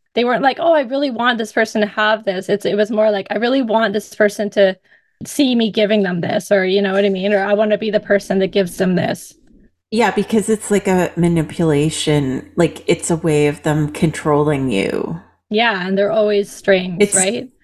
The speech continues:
Speaker 2: like, giving a gift is just a tool for them to gain that power over you. And they'll, like, they know that if they, like, impress you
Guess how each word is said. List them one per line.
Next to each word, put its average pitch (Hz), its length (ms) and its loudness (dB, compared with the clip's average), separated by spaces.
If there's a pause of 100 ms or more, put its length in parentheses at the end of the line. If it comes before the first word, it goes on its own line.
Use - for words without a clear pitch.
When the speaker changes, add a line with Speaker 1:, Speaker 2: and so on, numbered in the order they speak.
(180)
Speaker 2:
like, 202 220 2
giving 214 340 2
a 202 80 2
gift 170 380 -4
is 175 220 0
just - 260 0
a 170 80 6
tool 151 920 0 (580)
for 185 160 -2
them 160 360 0
to 147 720 0 (800)
gain 156 260 2
that - 380 -2
power 127 480 0
over 151 360 0
you. - 380 2
And 160 240 0
they'll, 156 200 2
like, 151 300 -2 (500)
they 180 100 0
know 170 340 2
that 160 220 -2
if - 180 -6
they, 160 160 2
like, 151 220 0
impress - 720 -2
you 147 540 0